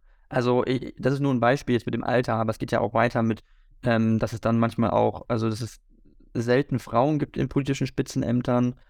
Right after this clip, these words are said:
ähm, selten Menschen auch mit, äh, anderer Hautfarbe, ähm, äh, also, insbesondere in Deutschland oder in den U S A ist das ja der Fall, ähm, d-, dass da Politik noch nicht weit genug fortgeschritten ist.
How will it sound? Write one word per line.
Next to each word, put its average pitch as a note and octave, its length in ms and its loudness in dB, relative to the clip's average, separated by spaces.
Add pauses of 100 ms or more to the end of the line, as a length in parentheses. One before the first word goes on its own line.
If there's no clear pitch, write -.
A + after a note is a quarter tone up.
(300)
ähm, A2+ 420 2
selten A#2+ 540 2
Menschen A#2+ 400 0
auch A#2 360 -2
mit, A#2 300 -2
äh, A2+ 160 0
anderer A#2 400 0
Hautfarbe, C#3 600 0 (400)
ähm, A#2 680 0
äh, A2+ 360 0
also, - 160 -4
insbesondere A2+ 460 -2
in A2+ 80 -4
Deutschland A2+ 340 0
oder A2+ 120 0
in A2+ 120 -2
den A2 80 -4
U A#2 100 -4
S - 160 -10
A A2+ 100 2
ist C3 100 -2
das C3+ 60 -6
ja C3+ 60 0
der A2 120 0
Fall, A#2+ 340 0 (520)
ähm, A#2+ 520 2
d-, B2+ 100 -2
dass B2 260 -2
da B2 220 2
Politik B2+ 720 -4
noch A#2+ 260 -2
nicht C#3 260 -2 (180)
weit B2+ 220 2
genug A#2+ 240 0
fortgeschritten - 560 -4
ist. - 220 -12